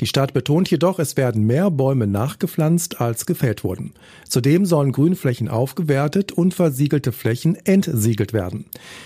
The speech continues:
In zwei Wochen wechselt die Baustelle dann die Straßenseite. Nach einem längeren politischen Streit wird der Mittelstreifen der Burschenstraße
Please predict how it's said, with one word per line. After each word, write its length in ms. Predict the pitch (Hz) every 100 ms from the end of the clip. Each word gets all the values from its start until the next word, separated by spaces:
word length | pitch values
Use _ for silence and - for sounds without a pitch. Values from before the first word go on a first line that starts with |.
| -
In 200 | 185 202
zwei 280 | - 180 135
Wochen 360 | 151 165 131
wechselt 420 | 131 165 - 175 151
die 100 | 135
Baustelle 600 | 117 123 - 139 123 117
dann 200 | 107 110
die 120 | 123
Straßenseite. 800 | - 120 139 - 110 87 - - - - - -
Nach 140 | - 117
einem 220 | 110 113
längeren 420 | 143 175 190 196
politischen 640 | - 104 113 117 123 110
Streit 460 | - 123 135 202 -
wird 160 | 139
der 120 | 135 120
Mittelstreifen 800 | 170 208 - - 107 123 156
der 80 | 120
Burschenstraße 880 | 104 110 - 104 - 120 143 -